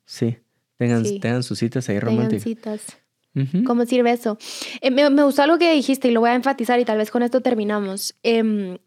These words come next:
Speaker 2: esfuerzo, sí. Afecto son acciones que tú haces y el amor implica, el amor que yo le tengo a Juan Diego se ha, se ha visto no solo porque le digo que lo amo, si por, sino que por todas las cosas que he hecho para demostrarle que lo amo.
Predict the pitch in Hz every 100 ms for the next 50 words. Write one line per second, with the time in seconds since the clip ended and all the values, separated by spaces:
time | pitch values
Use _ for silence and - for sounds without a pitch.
0 | - 226 - - 226 196 156 - _ -
1 | - 277 208 - _ - - _ 240 220
2 | - 262 - 269 262 247 - 202 - -
3 | 247 262 208 - 185 196 190 190 - -
4 | - 240 226 220 202 202 233 311 285 214
5 | - _ _ _ _ _ 240 226 226 262
6 | 285 277 208 202 208 240 294 285 277 269
7 | 262 269 277 277 240 220 262 269 233 220
8 | - 214 - - - 220 - - 220 220
9 | 302 359 - - 277 320 - - - 233
10 | 233 247 254 - 240 208 214 277 339 262
11 | 220 220 214 196 214 220 202 190 220 202
12 | _ 202 190 233 - 226 214 214 214 -
13 | 196 - 220 233 202 - - 214 226 -
14 | _ 214 190 196 226 240 247 226 202 202
15 | 196 180 - 202 196 190 - 190 185 214
16 | 233